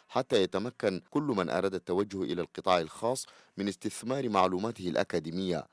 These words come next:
وفي ردوده فقد تعهد الأخير بتنظيم ورش عمل ودورات أخرى مكثفة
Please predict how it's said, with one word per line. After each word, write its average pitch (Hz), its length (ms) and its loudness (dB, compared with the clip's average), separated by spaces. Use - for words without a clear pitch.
وفي 107 320 4
ردوده 139 460 0
فقد 104 260 -2
تعهد 104 380 4
الأخير 135 420 0
بتنظيم 107 680 -2
ورش 107 320 0
عمل 101 440 -2
ودورات 90 480 -2
أخرى - 420 -2
مكثفة 101 580 0